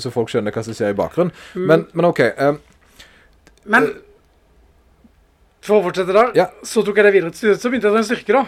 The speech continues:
Speaker 2: for jeg kjøpte, jeg kjøpte boka Bill Pearl, Veien til Mister Universe, for den var litt billigere enn, eh, The Encyclopedia of Modern Bodybuilding med Arnold Schwarzenegger. Så det gikk, <laughs> den har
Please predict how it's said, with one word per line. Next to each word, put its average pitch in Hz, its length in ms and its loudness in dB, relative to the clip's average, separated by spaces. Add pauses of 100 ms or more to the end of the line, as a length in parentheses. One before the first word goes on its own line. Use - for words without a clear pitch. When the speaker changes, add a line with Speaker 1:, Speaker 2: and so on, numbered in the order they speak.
Speaker 2:
for 208 80 0
jeg 190 140 0
kjøpte, 190 220 -2 (280)
jeg 170 80 -2
kjøpte 175 320 -8
boka 160 280 -4 (260)
Bill 175 180 -4
Pearl, 185 320 2
Veien 160 240 -2
til 170 80 -8
Mister 170 240 -6
Universe, 160 640 -4 (160)
for 185 100 -2
den 185 80 2
var 185 140 -4
litt 175 180 -12
billigere 160 460 -4
enn, 165 80 -6 (100)
eh, 160 880 -4
The 180 100 -4
Encyclopedia 160 540 -6
of 160 100 -6
Modern 160 240 -6
Bodybuilding 156 560 -8
med 160 300 -8
Arnold 151 180 -10
Schwarzenegger. 165 460 -10 (960)
Så 185 80 -6
det 185 160 0
gikk, 180 240 -4
<laughs> 208 160 4
den 170 160 0
har 165 80 0